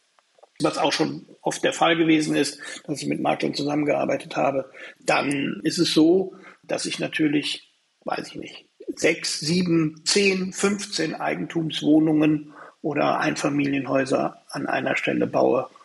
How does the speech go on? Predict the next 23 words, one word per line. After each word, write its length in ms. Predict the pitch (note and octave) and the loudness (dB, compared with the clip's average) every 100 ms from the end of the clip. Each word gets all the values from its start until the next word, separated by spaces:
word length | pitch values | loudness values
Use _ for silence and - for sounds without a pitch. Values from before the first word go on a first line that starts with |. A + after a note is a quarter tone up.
| _ - | _ -4
Und 200 | B2+ - | 0 0
damit 300 | C3+ C3 - | 0 0 -2
ist 180 | - | 0
eben 200 | - B2+ | 0 2
nicht 260 | B2 B2+ - | 2 2 2
nur 140 | C3 | 2
ein 220 | C#3+ C#3+ C#3+ | 2 2 0
Abschluss 400 | - - C#2 - | 0 0 0 -2
gegeben. 600 | C#2 A#2+ A#2+ C3 B2+ - _ _ | 0 2 2 0 -4 -14 _ _
Durch 360 | E3 F#3 - D#3 | 2 2 0 0
eine 360 | D3+ D#3 C#3+ | 2 4 4
Werbung 840 | D3+ D#3 F3 E3 F#3 F#3 F#3+ F#3+ - | 2 2 2 4 4 4 0 -4 -8
ist 220 | - - | -8 -2
eben 480 | D#3 D#3 D3+ D3+ D#3+ - | 0 2 2 0 -4 -8
denn 200 | A#2+ B2+ | -8 -4
dann 400 | C3 C#3+ D3 - - - | -2 -2 -6 -8 -20 -16
ein 340 | - - D3 D3 | -8 -4 -4 -4
skalierter 840 | - - - - D#3 F3+ - - | -4 0 0 0 2 2 2 0
Abschluss 420 | D3+ - - D3 - | 0 -2 -2 -2 0
möglich, 560 | C#3+ C#3+ D3+ B2+ - - - - | 0 0 -2 -2 -4 -12 -16 -8
insofern, 800 | D3 C#3 B2 B2 C#3+ C3 C#3+ D3 | -4 0 0 2 0 0 0 -2
dass 240 | - - - | -2 -2 -2
ihr 380 | C3+ C3 C3 | 0 2 0